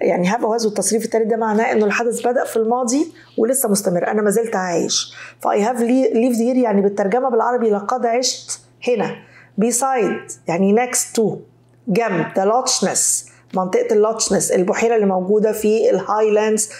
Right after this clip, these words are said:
بتاعت اسكتلند. Since I retired last year، من ساعة ما، ما تقاعدت عن العمل، maybe طلعت معاش بقى، بقيت pensioner، maybe تقاعدت بإرادتي، قدمت ال designation، I designed، whatever، but I retired معناها تقاعد عن العمل.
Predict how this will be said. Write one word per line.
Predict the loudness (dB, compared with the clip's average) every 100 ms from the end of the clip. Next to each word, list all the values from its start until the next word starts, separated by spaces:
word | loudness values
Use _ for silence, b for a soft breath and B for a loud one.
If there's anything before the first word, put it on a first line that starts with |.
| B
بتاعت | -4 -2
اسكتلند. | -2 0 0 2 -2 -4 -8 B B -4
Since | -2 0 0
I | 0 2 2
retired | 0 0 -2 -2 0
last | 0 -2 -4
year، | 0 2 2
من | 0
ساعة | 0 -2 -2
ما، | -2 -2 -2
ما | -2 -2 -2 -2 -2 -4
تقاعدت | -4 -2 0 -2 -2
عن | -2 0
العمل، | 0 0 0 -2 -8 B B B 0
maybe | 2 2
طلعت | 0 0 0
معاش | 0 -2 -2
بقى، | -2
بقيت | 0 0 0
pensioner، | -2 0 0 0 0 2
maybe | 2 2 0 0 -2
تقاعدت | -4 -4 -2 0
بإرادتي، | 0 2 0 -2
قدمت | -2 0 0 0
ال | -2
designation، | -2 0 2 2 2 0 -2 -4 B B B
I | -2
designed، | 0 2 0 0 0
whatever، | 2 2 2 2 2
but | 0
I | 2 2 2
retired | 0 0 0
معناها | 0 0
تقاعد | -2 -2 -2 0
عن | 0 -2
العمل. | -4 -6